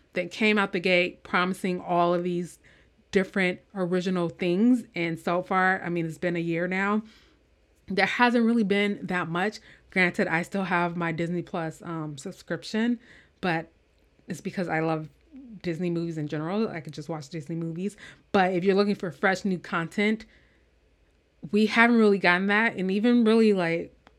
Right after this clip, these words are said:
series as well. I did see some, I know, this is all, this all relates, I promise you. I did see some news where they were talking about,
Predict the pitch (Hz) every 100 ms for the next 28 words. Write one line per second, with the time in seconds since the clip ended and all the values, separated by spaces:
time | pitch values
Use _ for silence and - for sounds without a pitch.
0 | _ - - 175 180 220 254 247 180 170
1 | 165 160 165 220 - - - 175 190 208
2 | 226 208 208 196 190 185 - - 165 165
3 | 151 156 147 - _ - 190 208 220 202
4 | 196 185 180 180 - 214 214 185 175 175
5 | 170 - 180 170 - 208 185 - 151 156
6 | - - - 180 185 254 262 254 247 214
7 | 208 220 208 185 185 185 208 185 190 175
8 | 170 170 175